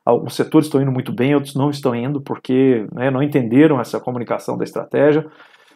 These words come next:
E aí, lógico, observar não só internamente, mas observar externamente o ambiente, né, mutante, constantemente mutante, onde a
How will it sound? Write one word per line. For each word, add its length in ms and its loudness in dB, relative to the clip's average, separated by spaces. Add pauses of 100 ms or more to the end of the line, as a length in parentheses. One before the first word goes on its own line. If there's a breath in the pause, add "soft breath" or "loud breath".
(180 loud breath)
E 80 6
aí, 160 4
lógico, 420 2
observar 640 4
não 140 0
só 240 2
internamente, 640 0
mas 140 -4
observar 720 0
externamente 800 -2
o 40 0
ambiente, 680 -2
né, 140 -6
mutante, 600 -6
constantemente 800 -4
mutante, 480 -6 (360 soft breath)
onde 200 0
a 120 2